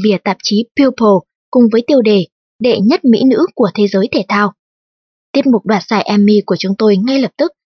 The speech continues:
đã trở thành một sự kiện hàng đầu. Tiết mục phát sóng nửa giờ trước trận đấu đó, thật ra chỉ có hai mươi bốn phút, bởi phải dành sáu phút cho tiết mục quảng cáo, đã biến chúng tôi trở thành những cái tên quen thuộc trong mọi gia đình. Có những câu chuyện về những người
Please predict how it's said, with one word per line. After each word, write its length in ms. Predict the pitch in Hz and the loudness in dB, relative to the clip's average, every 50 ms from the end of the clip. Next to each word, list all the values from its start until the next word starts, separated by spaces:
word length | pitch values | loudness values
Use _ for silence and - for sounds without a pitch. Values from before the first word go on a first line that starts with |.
| _ - | _ -6
đã 80 | 240 285 | -4 -4
trở 100 | - 311 233 | -2 -4 -4
thành 200 | - 208 190 185 | -2 -2 0 2
một 100 | 196 196 175 | 2 0 0
sự 220 | - - 170 - | -2 -4 -4 -4
kiện 160 | - - 180 196 | -4 -4 -4 -4
hàng 180 | 180 202 190 | -4 -4 -2
đầu. 240 | 185 196 190 185 - _ _ _ _ _ _ _ _ _ _ _ _ _ _ - | -2 0 -2 -2 -4 _ _ _ _ _ _ _ _ _ _ _ _ _ _ -6
Tiết 140 | 320 339 330 | -4 -2 -2
mục 140 | 269 220 - | -2 -2 -2
phát 140 | 262 302 - | -4 -6 -4
sóng 220 | - 226 196 208 285 | -4 -2 -2 0 0
nửa 160 | 339 269 196 | 0 -2 -2
giờ 240 | - - 208 190 180 - | -2 -2 -4 -4 -4 -4
trước 180 | - 320 330 - | -4 -6 -6 -6
trận 160 | - - 220 | -6 -6 -4
đấu 140 | 190 190 196 | -4 -4 -2
đó, 260 | 196 180 185 254 - _ _ _ _ _ - | -2 -4 -4 -6 -8 _ _ _ _ _ -6
thật 120 | - 254 220 | -6 -6 -4
ra 200 | - 269 262 254 240 | -2 -2 0 0 -2
chỉ 120 | - - 185 | -2 -4 -6
có 120 | - 196 | -4 -4
hai 180 | 208 - 254 226 | -4 -2 0 2
mươi 140 | 208 202 190 | 2 2 0
bốn 140 | 180 185 202 226 - | -2 -4 -4 -2 -2
phút, 160 | 320 370 - _ _ _ _ _ _ - | 0 -2 -2 _ _ _ _ _ _ -4
bởi 260 | 226 247 226 202 190 185 - | -2 0 2 2 0 0 0
phải 140 | - 220 190 190 - | -2 -4 -2 -2 -2
dành 160 | 220 208 185 170 - | -2 -2 -2 -4 -4
sáu 140 | - 196 196 - - | -6 -6 -6 -4 -2
phút 120 | 359 381 - | -2 -2 -2
cho 100 | - 247 | -4 -6
tiết 160 | - - 320 | -4 -2 -2
mục 140 | 302 247 - | -2 -2 -2
quảng 180 | - 190 165 170 | -2 -6 -6 -4
cáo, 260 | - 196 185 208 285 - _ _ _ _ _ - | -4 -2 -2 -2 -4 -6 _ _ _ _ _ -6
đã 80 | 285 | -4
biến 180 | 277 262 233 226 240 | -2 0 0 0 2
chúng 140 | - 233 233 - | 0 0 0 0
tôi 180 | 262 240 226 214 | 0 0 0 0
trở 180 | - 240 202 - | -2 -4 -4 -4
thành 220 | - 208 185 170 165 | -4 -4 -4 -2 -2
những 120 | 185 254 | -4 -4
cái 140 | - 233 214 - | -4 -6 -4 -2
tên 180 | - 233 220 214 | 0 0 0 0
quen 220 | - - 294 302 302 | -2 -4 -8 -8 -6
thuộc 200 | - 254 220 180 - | -2 -2 -2 -2 -2
trong 240 | - - 220 196 190 | -4 -4 -2 -2 -2
mọi 160 | 185 190 - | -2 -2 -4
gia 160 | - 208 202 | -4 -2 0
đình. 180 | 190 214 208 190 - _ _ _ _ _ _ _ _ _ _ _ _ _ | 0 2 0 0 -2 _ _ _ _ _ _ _ _ _ _ _ _ _
Có 100 | - - | -4 -2
những 160 | 294 311 320 | -2 -2 -2
câu 100 | 320 330 311 | -2 -2 -2
chuyện 220 | - 277 233 208 190 | -2 -2 0 0 0
về 120 | 180 208 185 | 0 0 -2
những 180 | 165 180 240 | -2 -4 -4
người 180 | 320 330 233 170 | -2 -2 -2 -2